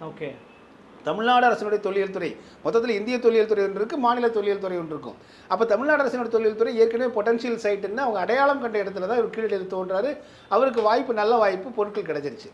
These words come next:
Speaker 1: ம்ஹும்.
Speaker 2: ரெண்டாயிரத்தி பதினான்குல இருந்து பதினாறு, ரெண்டு ஆண்டுகள் தான், மொத்தம் மூன்று ஆண்டுகள், ரெண்டு ஆண்டுகள், ரெண்டு கட்டங்கள் தான் பண்றாங்க. அந்த
Speaker 1: ஓகே.
Speaker 2: ரெண்டு கட்டங்களுக்கு தான் அவங்களுக்கு உரிமை கொடுக்கப்பட்டிருக்கு, அவருக்கு செய்றார். அந்த பொருட்களை எல்லாம் எடுத்தவர் வந்து அதுக்கப்புறம் ரெண்டாயிரத்தி பதினேழுல வந்து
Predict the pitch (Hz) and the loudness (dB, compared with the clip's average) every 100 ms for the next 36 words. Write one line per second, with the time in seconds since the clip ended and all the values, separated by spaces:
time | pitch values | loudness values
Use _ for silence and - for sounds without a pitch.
0 | 160 156 139 139 139 135 139 196 247 247 | -16 -14 -14 -16 -16 -14 -4 -2 0 0
1 | 226 202 208 233 214 196 233 214 196 202 | -2 -2 2 2 2 -2 -2 0 2 2
2 | 202 190 185 208 208 202 208 214 196 185 | 2 0 -2 0 2 4 2 2 0 -2
3 | - 170 - 185 202 196 190 208 233 190 | -4 -6 -4 -4 -4 -2 -2 -2 -2 -4
4 | 202 196 208 196 208 285 269 240 226 226 | -2 -2 -2 0 0 0 -2 -2 -2 0
5 | 233 226 160 151 117 113 156 175 190 233 | 0 -2 -4 -6 -8 -10 -8 -4 -4 -2
6 | 220 214 233 220 - 285 302 240 196 190 | -2 -2 -2 -2 -4 -4 2 2 2 -2
7 | 190 185 185 220 208 180 170 170 165 156 | -4 -4 -6 -4 -4 -6 -6 -6 -6 0
8 | 240 180 175 202 311 - - - - 196 | 2 2 0 -4 -6 -10 -20 -20 -4 0
9 | 202 156 - - - - 202 202 214 285 | 2 2 -2 -16 -20 -10 -4 0 2 2
10 | 285 277 240 233 233 214 240 269 226 247 | 2 4 4 4 2 2 2 0 -2 0
11 | 226 240 302 294 220 214 214 202 190 170 | 0 4 2 2 -2 -2 0 0 0 0
12 | 170 208 294 | 0 2 2